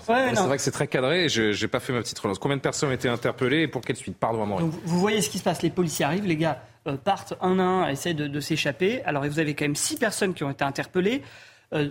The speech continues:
Speaker 1: âgées de dix-sept à vingt-huit ans. Deux sont mineurs, euh, quatre, hein, sur les six sont, euh, de nationalité algérienne. Ils sont retrouvés en possession, euh, de monnaie. Un policier a même été blessé lors de l'intervention et a dû être ausculté par les pompiers.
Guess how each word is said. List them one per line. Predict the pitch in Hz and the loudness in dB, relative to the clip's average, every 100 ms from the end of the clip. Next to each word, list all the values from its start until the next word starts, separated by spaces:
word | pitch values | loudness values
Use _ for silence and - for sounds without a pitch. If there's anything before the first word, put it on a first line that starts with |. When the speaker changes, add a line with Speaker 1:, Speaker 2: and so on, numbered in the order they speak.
| 190 | 0
Speaker 1:
âgées | 170 185 | 2 2
de | 151 | 2
dix-sept | 156 202 - 214 170 | 0 0 0 0 2
à | |
vingt-huit | 160 170 - 175 | 2 0 -2 -2
ans. | 240 | 0
Deux | 170 151 277 | 0 0 0
sont | 277 226 | 0 0
mineurs, | 202 196 196 262 - - - - | 2 4 4 2 0 -10 -8 -2
euh, | 156 | 0
quatre, | - 277 269 180 | 2 -2 0 -2
hein, | |
sur | 160 185 | 0 2
les | 180 | 2
six | 170 208 | 0 -2
sont, | - 170 147 | -2 0 0
euh, | 135 | 0
de | 147 | 0
nationalité | 160 160 165 160 | 0 0 -2 0
algérienne. | 151 139 151 175 240 262 | -2 0 0 2 2 0
Ils | 208 | -2
sont | 170 214 | -2 0
retrouvés | - - 196 190 | 0 -2 -2 -2
en | 151 | -2
possession, | 220 208 208 - 214 202 - - _ | -2 0 0 -2 -4 -8 -10 -20 _
euh, | 156 147 147 | 2 2 4
de | 226 | 4
monnaie. | 214 208 202 247 320 - - _ _ - | 6 6 4 4 0 -6 -20 _ _ -2
Un | 185 | 0
policier | 185 - 254 247 - 262 247 | 0 0 2 2 0 0 4
a | 151 | 4
même | 165 175 | 4 2
été | 170 156 | 0 0
blessé | 165 226 - 240 | 2 0 0 2
lors | 190 | 2
de | 160 | 4
l'intervention | 160 165 165 160 - 180 | 2 2 0 -2 -2 0
et | |
a | 139 | 0
dû | 131 | -2
être | 143 - | -4 -2
ausculté | 175 - 180 190 | -4 -2 -4 -2
par | 170 160 | 0 0
les | 139 | 0
pompiers. | - 190 - 240 285 | 0 -2 0 2 2